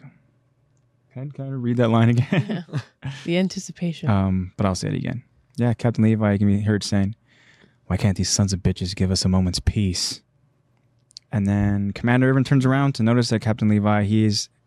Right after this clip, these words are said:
Speaker 1: entered the room. So he has entered the room saying that. <laughs>
Speaker 2: Yeah.
Speaker 1: Um, and
Speaker 2: Great.
Speaker 1: Irvin, he asks Levi,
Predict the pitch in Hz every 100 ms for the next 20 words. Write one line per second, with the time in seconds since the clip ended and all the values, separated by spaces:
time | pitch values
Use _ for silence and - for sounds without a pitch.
0 | - 151 - 156 127 113 101 - - 107
1 | 143 131 160 175 175 175 165 160 - 127
2 | 101 98 87 - - - 180 147 156 -
3 | _ _ - - _ _ - 98 98 98
4 | 98 95 98 - _ _ _ - - 143
5 | 123 113 110 117 - - 113 113 110 117
6 | 113 - 123 139 101 90